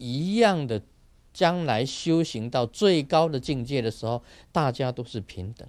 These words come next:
的，都是同样的佛。密教里面是这样子，所以有平等性。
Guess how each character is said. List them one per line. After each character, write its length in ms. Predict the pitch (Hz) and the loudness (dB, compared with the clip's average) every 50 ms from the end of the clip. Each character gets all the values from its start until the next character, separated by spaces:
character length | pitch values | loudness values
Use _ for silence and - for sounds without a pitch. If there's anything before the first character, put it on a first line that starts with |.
| 110 | -18
的， 80 | 113 - - | -20 -14 0
都 120 | - 156 | 0 0
是 120 | 151 - 147 | 0 0 -6
同 280 | - - 104 107 131 | -10 -8 -8 -6 -6
样 180 | 143 139 123 110 | -6 -6 -6 -6
的 80 | 104 | -8
佛。 260 | - - - 98 101 107 _ _ | -10 -10 -16 -18 -18 -18 _ _
密 220 | - 180 175 156 131 | -4 -2 -2 -2 0
教 220 | - 165 143 131 | 2 2 2 2
里 120 | 110 92 90 | 0 -2 -8
面 180 | 101 104 104 | -10 -10 -12
是 140 | 101 - 104 | -12 -14 -16
这 160 | 101 - 107 | -14 -12 -10
样 160 | 104 107 98 90 92 | -10 -10 -12 -14 -18
子， 60 | - - _ _ _ _ _ _ _ | -20 -20 _ _ _ _ _ _ _
所 200 | - - 151 170 | -4 -2 0 0
以 60 | 170 | 2
有 100 | 143 113 | 2 0
平 300 | 95 - - 110 110 131 | -2 -2 -6 -8 -8 -6
等 120 | 143 - - - | -8 -10 -12 -12
性。 220 | - - 139 139 | -16 -14 -14 -14